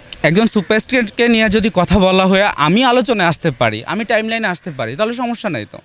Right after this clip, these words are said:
সবাই ওই ওনার সুপারস্টার, ওনাকেই পুঁজি করে নিজেদের বিজনেস করতেছে, নেগেটিভ নিউজ করে বিজনেস করতেছে, পজিটিভ নিউজ করে বিজনেস করতেছে,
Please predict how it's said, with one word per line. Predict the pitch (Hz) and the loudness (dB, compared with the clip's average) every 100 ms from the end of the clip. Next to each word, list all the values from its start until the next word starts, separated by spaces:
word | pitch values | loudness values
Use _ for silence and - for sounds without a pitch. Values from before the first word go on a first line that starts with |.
| - - - | -20 -20 -12
সবাই | - 226 262 277 | -4 -2 0 0
ওই | |
ওনার | 269 208 247 247 | -2 -4 -6 -6
সুপারস্টার, | 208 233 233 - 254 247 | -4 -2 -2 -2 -4 -2
ওনাকেই | 185 214 226 269 269 | -4 -4 -4 -4 -6
পুঁজি | 202 233 220 | -4 -2 -2
করে | 208 202 214 370 - _ _ 180 | -2 -2 -2 -2 -6 _ _ -8
নিজেদের | 190 202 202 | -4 -2 -2
বিজনেস | 170 156 190 - | -2 -2 -2 -2
করতেছে, | 170 143 147 - 156 | -4 -2 -6 -4 -6
নেগেটিভ | 151 156 175 190 | -4 -4 -4 -4
নিউজ | 160 170 175 - | -2 -2 -2 -4
করে | 170 | -10
বিজনেস | 151 139 147 - | -10 -12 -14 -16
করতেছে, | 147 131 143 151 | -18 -16 -14 -10
পজিটিভ | 147 160 170 175 | -6 -4 -4 -6
নিউজ | 160 160 - | -6 -8 -8
করে | 160 | -8
বিজনেস | 151 135 139 - | -8 -8 -10 -10
করতেছে, | 143 - 131 147 | -12 -12 -12 -10